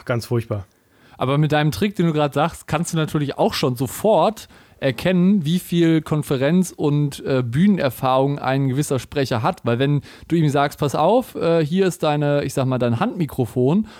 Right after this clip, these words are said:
Speaker 2: und er dann sagt, „Ey, habt ihr auch ein Headset?“, bedeutet das für mich im Umkehrschluss, okay, der stand schon auf vielen Bühnen, der weiß, wie das funktioniert. Wenn
Speaker 1: Ja.
Speaker 2: ich es ihm halt gar nicht aktiv anbiete als Alternative, er aber direkt fragt,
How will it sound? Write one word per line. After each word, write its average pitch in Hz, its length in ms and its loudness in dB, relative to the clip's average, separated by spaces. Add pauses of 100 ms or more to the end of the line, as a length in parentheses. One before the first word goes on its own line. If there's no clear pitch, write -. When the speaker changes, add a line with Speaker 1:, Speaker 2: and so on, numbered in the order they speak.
(100)
Speaker 2:
und 151 120 -2
er 151 120 2
dann 190 180 2
sagt, 175 240 0
„Ey, 165 160 0
habt 160 240 -2
ihr 175 100 0
auch 135 120 2
ein 131 80 2
Headset?“, 156 540 0 (400)
bedeutet 151 600 -2
das 147 120 -2
für 151 100 -4
mich 208 200 2
im 165 80 -2
Umkehrschluss, 165 640 0
okay, 180 480 0
der 151 220 0
stand 180 200 -2
schon 165 120 -4
auf 139 100 -2
vielen 196 280 2
Bühnen, 135 220 0
der 143 160 0
weiß, 151 280 0
wie 160 60 -4
das 151 180 0
funktioniert. 165 640 0 (300)
Wenn 147 100 2
Speaker 1:
Ja. 147 60 4
Speaker 2:
ich - 20 4
es 139 60 2
ihm 156 100 0
halt 147 120 -2
gar 151 120 0
nicht 156 160 -4
aktiv 139 260 -6
anbiete 170 360 0
als 135 100 -2
Alternative, 143 480 -2
er 156 80 0
aber 147 140 0
direkt 139 200 -2
fragt, 175 440 0